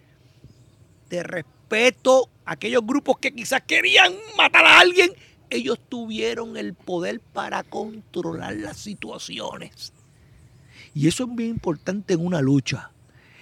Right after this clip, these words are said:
Y en el pasado, que la gente no se atrevía a meterse en esto porque los iban a vincular con comunistas, ya en el dos mil no había esa, esa, ese discurso.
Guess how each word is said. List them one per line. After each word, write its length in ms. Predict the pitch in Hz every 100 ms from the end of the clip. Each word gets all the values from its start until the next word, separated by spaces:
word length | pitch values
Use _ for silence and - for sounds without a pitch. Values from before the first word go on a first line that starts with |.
| - - -
Y 280 | 254 277 302
en 120 | 269
el 140 | 254 285
pasado, 720 | - 277 - 285 294 247 226
que 180 | - 160
la 140 | 151
gente 360 | 151 226 - 254
no 120 | 269
se 80 | 262
atrevía 400 | 247 240 247 254
a 20 |
meterse 480 | 247 - 247 247 233
en 80 |
esto 300 | 233 247 -
porque 260 | 208 208 202
los 160 | 185 175
iban 240 | 220 226
a 60 | 226
vincular 580 | 220 202 202 202 226 - - - -
con 200 | - 208
comunistas, 640 | 190 220 226 247 220 - 156
ya 140 | 143
en 60 | 180
el 140 | 220
dos 120 | 196 208
mil 200 | 220 240
no 120 | 214
había 240 | 190 233
esa, 180 | 226 233
esa, 260 | 220 214 220
ese 220 | - 220
discurso. 520 | 214 - 294 - 160